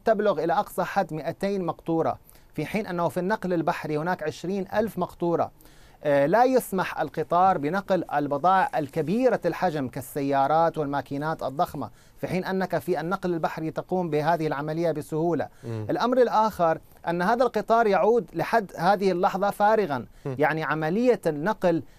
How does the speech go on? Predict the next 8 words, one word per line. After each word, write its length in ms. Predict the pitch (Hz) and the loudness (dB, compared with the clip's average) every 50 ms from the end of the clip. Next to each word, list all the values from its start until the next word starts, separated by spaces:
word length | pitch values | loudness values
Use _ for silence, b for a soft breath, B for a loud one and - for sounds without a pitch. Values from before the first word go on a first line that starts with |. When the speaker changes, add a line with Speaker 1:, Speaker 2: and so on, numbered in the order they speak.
| b b b - | b b b 0
Speaker 1:
تذهب 360 | 214 226 196 202 196 185 - | 0 2 2 4 2 2 0
فقط 360 | - - 226 - 226 196 - | 0 -4 0 2 0 0 0
من 120 | 175 170 165 | -2 -4 -4
الصين 460 | 160 - - - - 196 214 220 202 | -4 -4 -6 -4 -2 0 0 0 0
إلى 180 | - 175 175 165 | 0 0 2 2
أوروبا. 540 | 143 131 165 175 196 185 _ - 123 104 - b b b b b b | 4 4 4 2 2 0 _ -2 -2 -2 -2 b b b b b b
لا 180 | 151 165 170 175 | 2 2 4 4
تزال 640 | 170 - 185 175 156 208 220 233 240 226 185 - | 4 2 0 2 4 4 6 6 6 4 4 0